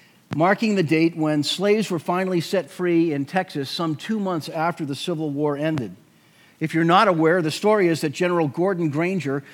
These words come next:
led thousands of troops to Galveston, Texas, and he announced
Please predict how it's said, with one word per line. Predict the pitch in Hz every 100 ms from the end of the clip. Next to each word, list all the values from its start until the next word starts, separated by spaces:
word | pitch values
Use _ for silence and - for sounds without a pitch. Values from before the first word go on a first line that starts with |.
| -
led | 170 165 -
thousands | 170 202 202 214 160
of | 147
troops | - 165 147
to | -
Galveston, | 131 151 175 208 196 185 156
Texas, | 190 185 - 127 - - - - - _
and | 170 165
he | 170
announced | 170 196 208 180 -